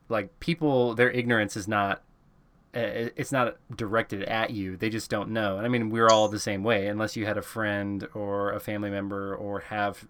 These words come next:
diabetes, you really don't know the difference between type one and type two, and, uh, y-, nor do you have any reason to. So I think, you know, most people are just curious, and sometimes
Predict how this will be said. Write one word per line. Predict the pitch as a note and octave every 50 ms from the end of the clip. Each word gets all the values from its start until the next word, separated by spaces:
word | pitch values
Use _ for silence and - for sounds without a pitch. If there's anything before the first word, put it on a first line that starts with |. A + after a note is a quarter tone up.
| _ _ _ _ _ -
diabetes, | A2+ G2+ F#2+ G#2 C#3+ D3+ C3 A2+ G2+
you | A2+ A#2+
really | C3 C3+ B2 A2+
don't | A2 G#2 G2+
know | G#2+ A2+ G#2+
the | G2+ G#2+
difference | F#2+ G#2+ G2 - G#2+ G2 -
between | G2+ - G#2+ G2+
type | G2 G2+ F#2+ - -
one | G2+ G2
and | G2 F#2
type | G2 F#2+ - -
two, | - G#3+ G#3 F#3+ F#3 F3+ D#3
and, | B2+ A#2+ A#2 A2+ - - - - - - _ _ -
uh, | - -
y-, | - C3+ C#3 - - -
nor | C3 B2 B2+ B2 A#2+ A#2+ A#2+ A#2 A2 - - B2 G#2+
do | G2 A#2
you | A#2 A2 A2+
have | A#2 A2
any | A2 G#2+ G2+
reason | F#2+ G2+ G#2+ G#2+ G2+ G#2 G#2 F#2
to. | - G2+ - - - - _ -
So | - B2 A#2
I |
think, | G2+ A#2 A2+ G#2 G#2+
you | A2
know, | G#2
most | G2 A#2 A#2+ -
people | - G#2 F#2+
are | G2 F2+
just | G2 F#2 - -
curious, | - - - A2+ A#2+ A#2 G#2+ G2 G2 G2 - -
and | G#2 -
sometimes | C3 A#2+ A2+ A#2+ A2+ A2 G#2+ G#2 G#2 G2+ G2 - -